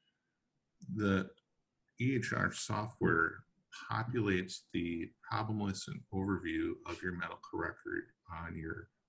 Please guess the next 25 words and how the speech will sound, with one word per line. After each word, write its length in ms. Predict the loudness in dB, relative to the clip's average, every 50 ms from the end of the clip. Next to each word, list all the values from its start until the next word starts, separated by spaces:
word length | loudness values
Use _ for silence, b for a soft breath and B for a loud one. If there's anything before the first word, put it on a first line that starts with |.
| _ _ _ 0
doctor's 540 | 2 2 2 0 0 0 0 0 0 -4 -4 -2
office 460 | 0 0 0 0 -2 -4 -4 -4 -6
computer. 640 | -8 -8 -10 -10 -8 -8 -6 -6 -4 -6 -6 -8 -10 _ _ _ _ _ _ _ _ _ _ _ _ _ -4
It 180 | -4 -4 -4 0 4
acts 300 | 4 4 4 2 2 2
as 160 | 2 4 4
a 80 | 2 2
synapse 880 | 2 0 2 4 4 4 4 6 4 4 2 0 -2 -6 -8 -10 -10 -10 _ _ _ _ _ _ -14 -2 2
to 220 | 4 4 4 2 0
represent 640 | 0 0 2 4 4 4 4 4 4 2 2 0 -4 -4
your 460 | -4 0 0 2 2 2 0 0 -4 -8 -16 _ _ _ _ _ _ _ _ _ _ _ _ _ _
sometimes 640 | -4 2 2 2 4 4 2 2 2 2 -2 -4 -2
lengthy 540 | 0 2 6 6 6 4 4 2 -2 -2 0 0
medical 420 | 2 2 2 0 -2 -2 -2 -2
record 460 | -2 -2 -2 -4 -4 -2 -2 -2 -2 -4
instead 280 | -6 -6 -4 -2 -2
of 120 | -2 -4 -4
having 300 | -6 -6 -4 -4 -4 -4
to 60 | -4 -6 -2 0
physically 540 | 0 0 2 0 -2 -4 -2 -4 -4 -4 -2 -4
go 180 | -4 -4 -4 -6 -10 -2
through 260 | 2 4 4 4 4
it. 180 | 2 0 -4 -10 B B B B B B B B B B _ _ 4
It 280 | 4 4 4 2 -4 -14 _ _ _ _ _ _ -20 -6 0
pulls 540 | 4 6 8 8 8 8 6 4 0 -4